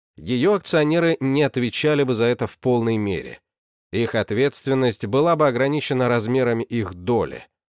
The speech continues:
Это было необычное условие для того времени. Через два года своя Ост-Индская компания появилась в Голландии.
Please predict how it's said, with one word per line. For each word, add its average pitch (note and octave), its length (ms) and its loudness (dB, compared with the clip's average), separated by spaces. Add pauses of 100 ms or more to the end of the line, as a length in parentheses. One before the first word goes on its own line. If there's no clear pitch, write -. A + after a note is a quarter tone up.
(340)
Это F#3 180 0
было E3 220 4
необычное C#3 880 2
условие D3+ 580 0
для A#2 320 0
того G2 340 0
времени. C#2 640 -6 (640)
Через C#3 380 0
два E3+ 240 2
года D#3+ 540 4
своя B2 580 0
Ост-Индская A#2 920 0
компания C#3 640 2
появилась G#2+ 580 0
в D#2+ 100 -12
Голландии. D2 760 -4